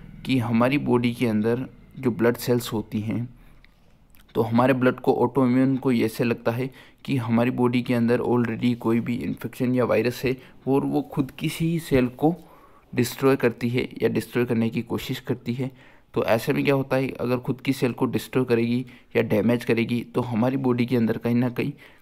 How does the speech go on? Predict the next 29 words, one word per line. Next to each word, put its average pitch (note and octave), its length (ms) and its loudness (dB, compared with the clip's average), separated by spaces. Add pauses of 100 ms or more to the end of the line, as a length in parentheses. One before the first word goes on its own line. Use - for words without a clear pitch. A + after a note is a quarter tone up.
क्लम्पिंग A#2 360 4
होने A2 340 4
लग G#2+ 180 -2
जाएगी। G2+ 300 -2 (100)
क्लम्पिंग B2+ 360 4
मतलब B2+ 300 -2
ब्लड A2+ 200 0
का B2 120 0
गुच्छा G#2+ 320 -4
बनना B2 280 0 (420)
या A2+ 40 -2
ब्लड A#2 340 4
एकत्रित A2+ 560 -2
होना, G2+ 240 -2
ठीक A#2+ 320 -4
है। A#2 80 0 (360)
तो - 100 -6
ऐसे A2+ 300 0
में C3+ 120 4
हमारी B2 240 2
वेन्स A2+ 360 0
के - 120 -2
अंदर A#2+ 320 0 (440)
जो C3 180 -2
ब्लॉक A#2 640 -2
किए A#2 120 0
जाने A2+ 360 2
लग A2 200 0
जाएंगे, A2 320 -2